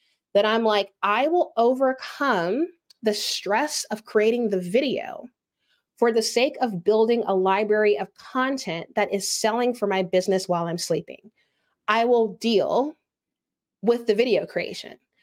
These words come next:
Because once I do that, now I have an arsenal of content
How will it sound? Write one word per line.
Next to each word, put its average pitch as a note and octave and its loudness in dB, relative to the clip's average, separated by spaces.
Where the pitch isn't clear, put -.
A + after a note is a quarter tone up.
Because A3 0
once C4 0
I G#3 0
do G4 4
that, - -4
now G#3+ 2
I C#4 0
have C4 -2
an A#3 -4
arsenal A3+ 0
of G3+ -4
content D4+ 0